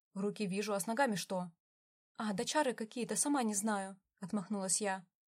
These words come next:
«Ты как, откуда?» «Сейчас освобожу тебя, ручки бедные отдохнут наконец».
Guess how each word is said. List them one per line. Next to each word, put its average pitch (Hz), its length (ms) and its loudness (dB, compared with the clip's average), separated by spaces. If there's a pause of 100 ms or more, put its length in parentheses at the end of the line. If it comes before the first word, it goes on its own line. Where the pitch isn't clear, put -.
(140)
«Ты 294 80 -6
как, 285 300 2
откуда?» 208 560 -2 (720)
«Сейчас 262 360 -4
освобожу 233 480 0
тебя, 180 500 -2
ручки 214 380 -2
бедные 196 400 2
отдохнут 202 340 -4
наконец». 196 560 -2